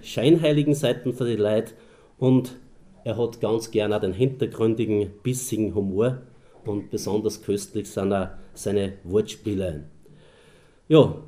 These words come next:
der Engelbert ist Konsulent, mehrfacher Wandelpreisträger, Gewinner auch vom Stötzhammer-Preis vom vorigen Jahr, hat sechs Bücher ausgegeben, äh, und ich glaub, ich kann mit Fug und Recht sagen, er ist wirklich einer der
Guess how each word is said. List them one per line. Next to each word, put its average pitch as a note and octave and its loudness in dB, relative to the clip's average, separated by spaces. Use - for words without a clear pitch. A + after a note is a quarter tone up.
der A#2 0
Engelbert A#2 0
ist G#2 -6
Konsulent, A2 2
mehrfacher A2 -2
Wandelpreisträger, A2 0
Gewinner C3 6
auch G#2 -8
vom F2 -10
Stötzhammer-Preis A#2+ -2
vom F#2+ -6
vorigen G2+ 2
Jahr, G#2 -2
hat A2 -2
sechs - -8
Bücher C#3 0
ausgegeben, G#2 -2
äh, G#2+ 0
und A#2+ -2
ich A#2+ -2
glaub, F#2+ -4
ich - -12
kann G#2+ -4
mit G2 -6
Fug A#2+ -2
und G2+ -2
Recht F#2+ -8
sagen, F#2 -6
er F2+ -4
ist E2 -10
wirklich F2+ -10
einer F2 -8
der E2+ -10